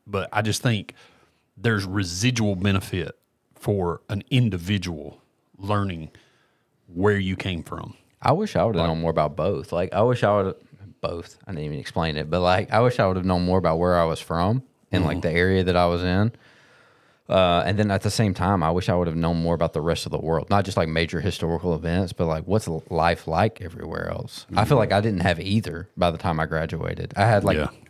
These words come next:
Speaker 2: big historical events, but I didn't know what the rest of the world was like, and I didn't know, I still don't know anything about my hometown. And so I
Speaker 1: Mm-hmm.
Speaker 2: str-, I wish I would've known more about both. So I think that's a good, a good topic.
Speaker 1: Yeah. All right. Well,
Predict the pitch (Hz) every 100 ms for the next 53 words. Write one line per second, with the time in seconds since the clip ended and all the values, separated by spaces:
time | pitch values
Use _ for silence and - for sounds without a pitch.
0 | 110 101 123 120 117 - 113 110 101 82
1 | 85 92 117 - - - 87 78 101 151
2 | 87 80 82 80 - 80 80 82 82 92
3 | 101 - 87 110 87 90 - 131 - -
4 | 127 151 82 - - 90 82 78 73 _
5 | - 85 76 78 76 76 78 85 - -
6 | - - - _ _ _ _ - 95 95
7 | 104 - - 98 127 95 90 90 87 90
8 | 85 80 76 90 78 - 98 98 87 -
9 | 80 76 - _ - 78 82 - 82 -
10 | - - _ _ - 78 76 - _ _
11 | _ _ _ _ _ _ _ _ _ _
12 | _ _ _ _ - 143 139 139 - _
13 | _ _ _ _ _ - 98